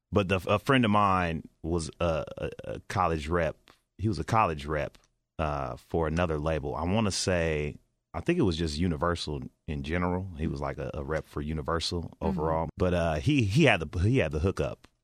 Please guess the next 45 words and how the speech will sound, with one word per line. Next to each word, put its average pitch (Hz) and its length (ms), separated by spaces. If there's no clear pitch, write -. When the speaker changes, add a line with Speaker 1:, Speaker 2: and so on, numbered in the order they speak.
Speaker 1:
on 78 180
these, 71 220
on 76 140
this 76 120
concert. 117 360
You 78 140
Speaker 2:
Yeah. 262 60
Speaker 1:
know, 185 240
and, - 220
I 98 80
mean, 131 120
I 143 180
had 127 100
the 98 100
hookup 98 260
on 82 100
a 76 80
lot 90 200
of 78 100
shows 80 400
at 73 100
the 76 100
time, 71 540
um, 67 640
when 78 180
I 71 80
was 71 160
interning 73 480
there. 69 220
But - 160
that 90 80
was 92 100
the 71 80
first 85 380
time 78 240
I 73 80
had 67 100
ever 73 160
been 76 240
to 69 160
a 65 60
concert, - 600
and, 71 220
and 80 120
so. 73 580